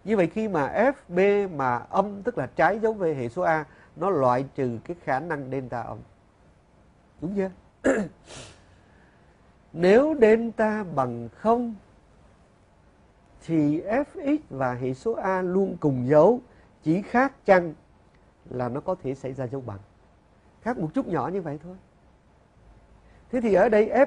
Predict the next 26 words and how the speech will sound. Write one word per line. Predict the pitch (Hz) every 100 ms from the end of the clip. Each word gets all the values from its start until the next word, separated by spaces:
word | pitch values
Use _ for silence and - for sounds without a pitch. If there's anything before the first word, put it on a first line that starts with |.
| -
B | 196 220 226 -
âm | 226 247 226 _ _ _ _
nó | - 226
cũng | 233 233
loại | 180 135 123 147
luôn | 170 220 233 226
cái | 254
trường | - 139 110
hợp | 117 117 -
delta | 139 135 135
bằng | 113 98
không | 98 113 110
luôn. | 110 113 - - _ _ _ _ _ -
Đúng | 196
chưa? | 233 240 - _ _ _ _ - _ _ _ _ _ _ 160
Delta | 180 175 180
âm | 165 170 170
không | 180 160 113
được. | 101 - _ _ _ _ _ _ - _ _ - 170
Delta | 196 208 220 180 208 208
bằng | 156 143 123
không | 120 185 196 190 -
không | - 220 247
xong. | - 226 226 - _ -
<clears throat> | 254 202 _ - - - -
Vậy | 123 147 151